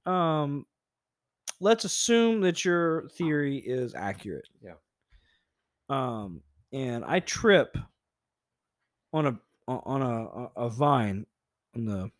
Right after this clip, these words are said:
Speaker 1: on the ground, and I fall off a cliff.
Speaker 2: Mm-hmm.
Speaker 1: And you grab me, and you pull me back on that cliff. Um, am I never gonna trip on another vine again?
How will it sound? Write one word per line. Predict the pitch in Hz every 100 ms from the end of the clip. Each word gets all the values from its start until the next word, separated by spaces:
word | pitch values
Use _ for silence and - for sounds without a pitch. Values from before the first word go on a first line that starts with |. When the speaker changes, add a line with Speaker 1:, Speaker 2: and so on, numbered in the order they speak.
| _ _ _ _ _ _ _ _ _ -
Speaker 1:
on | 135
the | 120
ground, | 135 139 117 101 98 -
and | 104
I | 98 104
fall | - 127
off | 113 101
a |
cliff. | - 117 95 - - -
Speaker 2:
Mm-hmm. | 110 123
Speaker 1:
And | 113 104 - - _
you | 147 131
grab | 135 165 202 190
me, | 113 82 - 127 135 -
and | 113
you | 117
pull | - 170
me | 156
back | 151 156 156
on | 156 135
that | 127
cliff. | - 135 92 - - - - _ _ -
Um, | 135 123 117 110 107 _ _ _
am | 117 120
I |
never | 123 135 135
gonna | 147 143
trip | 131 156
on | 156 143
another | 139 135
vine | 131 139 139
again? | 147 156